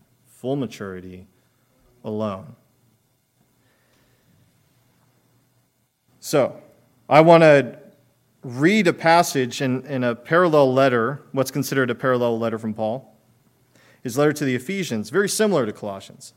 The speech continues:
So he does talk about this, what spiritual growth looks like. And again, when we, we mentioned it's not just individuals in isolation, it is the communal, corporate body of Christ growing together, knit together, spiritually growing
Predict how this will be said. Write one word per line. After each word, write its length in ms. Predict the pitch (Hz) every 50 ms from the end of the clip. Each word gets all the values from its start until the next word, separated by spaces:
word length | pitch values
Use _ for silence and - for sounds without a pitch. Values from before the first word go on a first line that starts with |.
| _ _ _ _ _ _ _ _ _ _ _ _
So 360 | - - 170 160 151 147 147 - - - _ _ _
he 140 | - 151
does 280 | 135 123 151 160 156 156
talk 300 | - - 160 175 180 -
about 320 | 143 117 117 110 107 110
this, 380 | - 117 113 - - - - - _ _ _ _ _ _ _
what 160 | - 143 -
spiritual 460 | - - - - 151 156 147 - 139 117
growth 260 | 117 120 110 107 -
looks 260 | 120 117 - - -
like. 340 | 101 92 87 85 - _ _ _ -
And 120 | 127 120 123
again, 380 | 123 147 135 113 101 101 104
when 120 | 104 110 110
we, 120 | 110 107
we 240 | - 135 120 113 110
mentioned 320 | 110 117 123 117 - 110 104
it's 160 | 101 - -
not 180 | 123 123 123
just 300 | - - 117 - - _ _ _ _ _ _ _ _ _ _ _ _ -
individuals 680 | 135 127 123 127 113 127 120 110 117 113 113 113 110 -
in 80 | 120 113
isolation, 640 | 113 110 - - 117 113 113 110 107 - - 113 110
it 100 | 110 107
is 280 | 113 110 107 - - _ _ _ _ _ _
the 100 | - 110
communal, 720 | - - - 123 117 117 120 120 117 113 113 110 110 - _ _
corporate 480 | - - 131 127 120 113 - 117 113 110
body 300 | - 117 113 117 117 113
of 120 | 110 110
Christ 540 | - - 123 113 110 110 107 107 - - _ _ _ _
growing 340 | - - 123 127 123 123 123
together, 560 | 120 - 123 110 107 135 139 139 123 123 110
knit 260 | 107 117 147 160 156 -
together, 600 | 151 131 123 151 156 147 131 120 104 90 - - _ _ _
spiritually 720 | - - - - 151 156 151 - - 143 139 131 123 131 - - _ _ - 127
growing 600 | 113 131 156 160 165 151 131 120 104 101 107